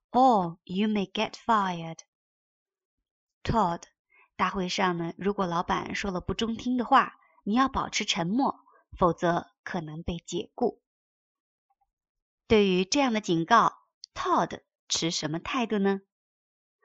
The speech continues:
I would rather be fired than work in dishonor.我宁愿被解雇，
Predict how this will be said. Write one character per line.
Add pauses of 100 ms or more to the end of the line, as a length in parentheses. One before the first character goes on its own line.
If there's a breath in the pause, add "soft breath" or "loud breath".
(520 loud breath)
I
would
rather
be
fired (360)
than (100)
work (100)
in
dishonor. (920)
我
宁
愿
被
解
雇，